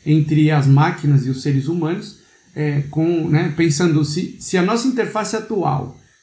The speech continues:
que é nossos olhos e os nossos dedos, né, que permite a gente interagir com, com os computadores, é, é de baixa, é de baixo throughput, vamos dizer assim, né? Tem,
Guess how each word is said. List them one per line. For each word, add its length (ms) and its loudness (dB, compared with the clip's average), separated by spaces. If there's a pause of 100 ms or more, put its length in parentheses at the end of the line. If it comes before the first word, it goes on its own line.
(120)
que 80 0
é 360 2 (100)
nossos 400 -2
olhos 380 0
e 20 -6
os 120 -2
nossos 400 -2
dedos, 440 -2
né, 200 -4
que 60 -18
permite 460 0
a 40 -2
gente 300 -4
interagir 540 -2
com, 340 -2 (320)
com 120 -2
os 100 2
computadores, 880 0 (380)
é, 340 -6
é 40 2
de 140 0
baixa, 720 0
é 80 -2
de 100 0
baixo 360 0
throughput, 540 -2
vamos 220 2
dizer 240 -4
assim, 240 -4
né? 220 -2
Tem, 420 -2